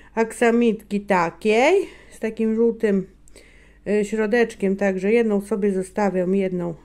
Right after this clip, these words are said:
się podzielę. Tutaj myślę, że, mm, w każdym ogrodzie, mm, dobrze się sprawdzi, y, jest tutaj opakowanie sałaty. Y, mamy oczywiście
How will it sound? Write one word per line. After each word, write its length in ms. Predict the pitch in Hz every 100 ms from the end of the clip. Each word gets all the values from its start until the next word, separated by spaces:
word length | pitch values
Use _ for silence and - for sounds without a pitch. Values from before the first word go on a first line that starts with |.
| -
się 240 | - 196
podzielę. 680 | 185 180 160 170 165 175 254 403 392 - - _ - - - - - - -
Tutaj 320 | 302 294 254
myślę, 360 | 262 262 262 220
że, 300 | 220 202 190 - - 202
mm, 400 | 185 190 185 185
w 100 | -
każdym 460 | - 226 220 220 202
ogrodzie, 580 | 185 214 214 196 190 170 151 - - - - _ _ - - _ 214
mm, 200 | 214 202
dobrze 340 | 226 220 208
się 180 | 202 185
sprawdzi, 760 | - 202 202 190 170 185 175 - - - - - - -
y, 320 | 185 185 180
jest 340 | 202 185 185
tutaj 320 | - 196 180 175
opakowanie 720 | 208 214 214 196 190 175 170
sałaty. 1080 | - 254 269 220 185 165 - 196 214 294 440 392 - - - - - - - - - - - - - - -
Y, 260 | 202 208 202
mamy 360 | 226 269 269 220
oczywiście 1000 | 208 226 208 226 220 - - 190 175